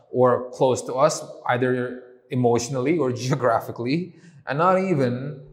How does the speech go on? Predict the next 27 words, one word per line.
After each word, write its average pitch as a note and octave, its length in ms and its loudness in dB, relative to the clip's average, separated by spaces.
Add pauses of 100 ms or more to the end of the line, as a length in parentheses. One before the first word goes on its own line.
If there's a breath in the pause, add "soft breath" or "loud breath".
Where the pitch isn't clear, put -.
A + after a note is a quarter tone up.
(120)
only C3 340 -4
to C#3 120 -6
Christians, E3+ 920 -2 (640)
but - 440 4
all - 1120 4
without C3+ 640 4
qualification. B2 1120 2 (1160)
And A2+ 120 -4
so, - 960 4 (460 soft breath)
and C#3+ 140 4
just F#3 180 6
so G3 140 6
we E3+ 100 2
feel, C#3 320 2
right, G#2+ 280 6
like, A#2 240 4 (480)
the A#2+ 120 4
weight A#2 540 2
of B2 100 -2
what A#2+ 260 -2
Paul A#2+ 320 4
is A#2 100 -2
asking A2+ 380 -6
us B2 160 -8
here, D#3+ 600 -4 (720)
this A2+ 200 -2
debt C3 680 -2